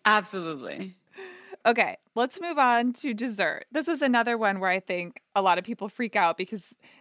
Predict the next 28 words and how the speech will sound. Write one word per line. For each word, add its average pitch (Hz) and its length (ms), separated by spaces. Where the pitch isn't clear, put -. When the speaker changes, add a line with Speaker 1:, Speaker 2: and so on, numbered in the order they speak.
Speaker 2:
their 185 560
host 226 440
or 226 100
whoever 208 260
says, 208 200
like, 220 260
"Oh, 302 180
just, 277 280
why 285 140
don't 311 100
you 302 80
just 302 240
bring 285 160
a - 20
pie?" 226 520
And 208 120
it's 208 200
like, 196 300
someone 370 300
has 339 200
said 240 160
that 202 200
to 262 80
me 233 100
before, 247 300
and 214 120
I'm 226 80
like, 214 240